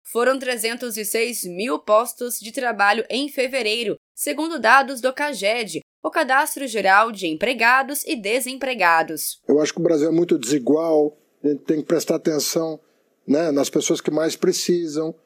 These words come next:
Speaker 2: abrir oportunidade, crédito, educação, saúde pública. E aí, como é que faz? Ah, como é que faz pra resolver? A boa notícia é a seguinte, o Brasil tá crescendo,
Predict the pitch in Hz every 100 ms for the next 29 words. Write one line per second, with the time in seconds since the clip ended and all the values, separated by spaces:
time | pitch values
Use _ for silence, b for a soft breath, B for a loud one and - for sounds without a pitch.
0 | _ _ _ _ - 131 147 170 175 170
1 | 170 170 139 151 156 151 135 151 147 -
2 | 160 160 139 143 160 147 147 156 - -
3 | 160 151 147 - 151 151 - 165 165 156
4 | - 160 - 339 330 226 - 226 294 -
5 | 165 123 - - - _ _ _ _ -
6 | 135 185 190 - 226 302 - 247 - 170
7 | 160 156 131 131 123 - 208 320 311 -
8 | 285 302 277 190 139 131 190 220 247 254
9 | 254 247 214 - 175 170 185